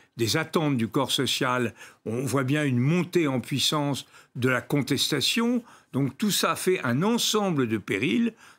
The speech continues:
Non, nous sommes... Euh, euh, je, je le dis avec, euh, simplicité, mais, euh, gravité, la France est aujourd'hui, euh,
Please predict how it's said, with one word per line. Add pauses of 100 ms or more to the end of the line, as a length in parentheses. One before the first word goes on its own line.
Non,
nous
sommes...
Euh, (560)
euh,
je,
je
le
dis
avec,
euh,
simplicité,
mais, (380)
euh,
gravité, (300)
la
France
est
aujourd'hui,
euh,